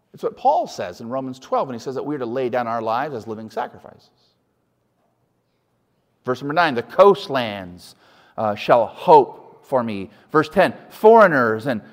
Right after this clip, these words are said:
and so forth, and, and, and the language goes on. But what Paul is saying then in Titus, that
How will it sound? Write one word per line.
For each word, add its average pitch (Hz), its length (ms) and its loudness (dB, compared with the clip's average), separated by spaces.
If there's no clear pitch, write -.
and 147 160 -2
so 165 240 6
forth, 117 320 0
and, 135 160 -8
and, 131 300 -6
and 131 100 -6
the 127 40 -4
language 143 320 -4
goes 127 200 -4
on. 131 240 0
But - 480 -6
what 160 160 -6
Paul 277 300 -2
is 185 80 -8
saying 254 320 -8
then 131 160 -6
in 131 160 -12
Titus, 175 420 -8
that - 380 -4